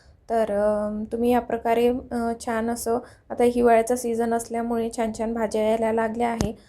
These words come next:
आणि या प्रकारे असं, अ, कोथिंबीर टाकून आपण याला गार्निश करून घेऊया. आणि हे भरीत तुम्ही पोळीबरोबर किंवा भाकरीबरोबर पण खाऊ शकता. तर, अ,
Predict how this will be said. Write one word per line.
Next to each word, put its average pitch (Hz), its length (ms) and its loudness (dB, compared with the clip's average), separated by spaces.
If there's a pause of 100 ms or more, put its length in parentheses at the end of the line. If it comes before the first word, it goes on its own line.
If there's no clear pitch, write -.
(180)
आणि 220 200 -2
या 226 120 2
प्रकारे 220 460 -2
असं, 226 260 -2 (340)
अ, - 100 -2
कोथिंबीर 233 680 2
टाकून 226 400 -6
आपण 220 260 -6
याला 214 240 -2
गार्निश 214 420 -4
करून 226 360 -2
घेऊया. 240 400 4 (480)
आणि 214 340 -2
हे 226 160 2
भरीत 233 300 2 (100)
तुम्ही 226 260 0
पोळीबरोबर 233 760 4 (460)
किंवा 220 320 0
भाकरीबरोबर 226 760 2
पण 240 280 -4
खाऊ 226 200 4
शकता. 240 440 -4 (520)
तर, 208 200 0
अ, 214 400 0